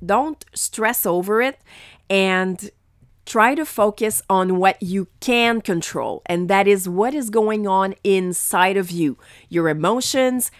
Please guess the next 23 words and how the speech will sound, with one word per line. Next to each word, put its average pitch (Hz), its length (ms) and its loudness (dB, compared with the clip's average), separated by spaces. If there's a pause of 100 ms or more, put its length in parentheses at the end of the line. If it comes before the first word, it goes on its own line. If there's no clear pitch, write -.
your 156 240 0
thoughts, 214 840 4 (260)
your 180 320 4
self-talk, 214 1120 4 (340)
your 190 320 6
awareness, 226 1000 2 (240)
how 208 320 4
you 190 260 -2
react 175 720 2
to 262 160 -2
what's 233 260 -2
going 226 380 0
on, 226 400 -2
your 175 280 -2 (120)
attitude. 226 840 0 (160)
These 254 540 0
are 185 300 0
all 226 240 6
things 202 480 -2
you 190 180 0
have 180 340 -2
control 180 640 -2
over. 190 500 4